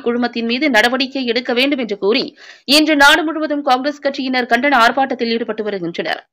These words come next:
இதன் ஒரு பகுதியாக இன்று திருச்சி மரக்கடை பகுதியில் உள்ள எஸ் பி ஐ வங்கி நுழைவாயிலில் காங்கிரஸ் கட்சியினர் சுமார் நூற்றுக்கும் மேற்பட்டோர் கலந்து கொண்டு கண்டன ஆர்ப்பாட்டத்தில் ஈடுபட்டனர். இதில் திருச்சி காங்கிரஸ் கட்சி மாநகர் மாவட்ட தலைவர் ஜவஹர் தலைமை வகித்தார். மாநில இளைஞரணி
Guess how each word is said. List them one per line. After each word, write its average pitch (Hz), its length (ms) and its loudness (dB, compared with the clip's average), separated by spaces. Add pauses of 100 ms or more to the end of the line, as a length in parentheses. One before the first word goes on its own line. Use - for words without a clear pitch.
(420)
இதன் 277 220 4
ஒரு 311 160 6
பகுதியாக 302 520 4 (100)
இன்று 277 260 -4
திருச்சி 302 380 0
மரக்கடை 254 440 2
பகுதியில் 233 400 -2
உள்ள 233 140 4 (160)
எஸ் 190 160 -2
பி 247 60 -2 (120)
ஐ - 20 2 (120)
வங்கி 214 260 -2
நுழைவாயிலில் 220 800 0
காங்கிரஸ் 220 360 0
கட்சியினர் 226 480 0 (400)
சுமார் 311 300 6
நூற்றுக்கும் 339 400 0
மேற்பட்டோர் 277 480 4
கலந்து 254 260 0
கொண்டு 233 160 0 (120)
கண்டன 254 220 0 (100)
ஆர்ப்பாட்டத்தில் 233 500 0
ஈடுபட்டனர். 185 500 0 (600)
இதில் 294 280 2
திருச்சி 311 400 2
காங்கிரஸ் 277 360 2
கட்சி 277 280 -2
மாநகர் 269 360 4
மாவட்ட 247 360 2
தலைவர் 240 300 0 (160)
ஜவஹர் 226 400 2
தலைமை 220 300 -4
வகித்தார். 185 440 2 (420)
மாநில 294 480 6
இளைஞரணி 269 420 2